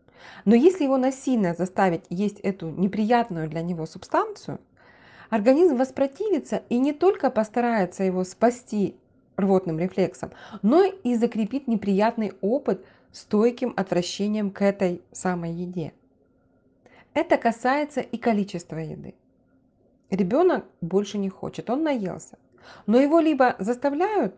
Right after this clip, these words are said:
либо отвлекают мультиками, сказками, разговорами, игрушками,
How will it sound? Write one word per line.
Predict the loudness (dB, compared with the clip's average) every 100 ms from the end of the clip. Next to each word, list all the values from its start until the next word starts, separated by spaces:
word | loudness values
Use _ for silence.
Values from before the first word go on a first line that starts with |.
| _
либо | -2 2 4
отвлекают | 2 0 -4 0 0 2 0 -6 _ _ _ _ _ _ _ _ _ _ _ _ -4
мультиками, | 2 2 2 -2 -2 -2 -4 -6
сказками, | -6 -2 -2 -2 -2 -2 0
разговорами, | 0 0 0 2 4 4 4 0 -4 -10 _ _ _ _ _ _ _ _ _ _ _ -4
игрушками, | 0 2 2 0 -4 -6 -4 -4